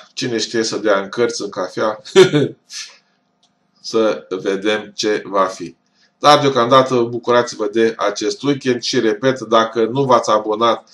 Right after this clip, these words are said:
dacă nu aveți pe canal de YouTube, uh, aveți acest link unde vă arată cum să vă abonați. Dacă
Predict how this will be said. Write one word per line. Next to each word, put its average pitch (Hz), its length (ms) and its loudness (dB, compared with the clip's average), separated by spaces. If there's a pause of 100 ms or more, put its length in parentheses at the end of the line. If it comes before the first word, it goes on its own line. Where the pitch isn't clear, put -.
(260)
dacă 110 280 2
nu 135 100 0
aveți 123 320 2
pe 110 140 0
canal 110 540 0
de 113 420 0
YouTube, 107 480 -2 (400)
uh, 104 380 -2 (180)
aveți 117 420 0
acest 110 440 -2
link 113 340 -4 (160)
unde 107 420 -4
vă 104 80 0
arată 113 300 2
cum 113 160 -8
să 107 360 -4 (300)
vă 113 380 -2
abonați. 104 800 0
Dacă 117 540 2